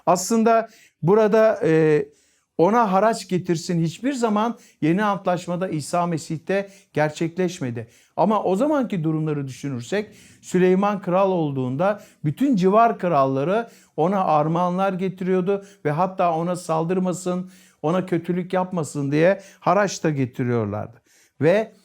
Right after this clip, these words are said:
İsa Mesih Süleyman gibi haraç almadı ama bütün dünya onun önünde diz çöktü.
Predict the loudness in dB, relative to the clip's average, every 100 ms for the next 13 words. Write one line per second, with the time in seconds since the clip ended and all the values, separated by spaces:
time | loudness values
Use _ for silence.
0 | _ _ 0 0 0 0 2 -4 -4 -6
1 | -8 _ _ -10 -2 0 2 2 0 0
2 | -2 0 0 0 0 0 2 0 0 0
3 | 0 -4 -8 _ _ _ _ _ _ -8
4 | -4 -2 0 2 2 2 2 2 -2 -18
5 | _ 0 0 0 0 0 -2 -2 -6 -8
6 | -12 -12 -12 -12 -14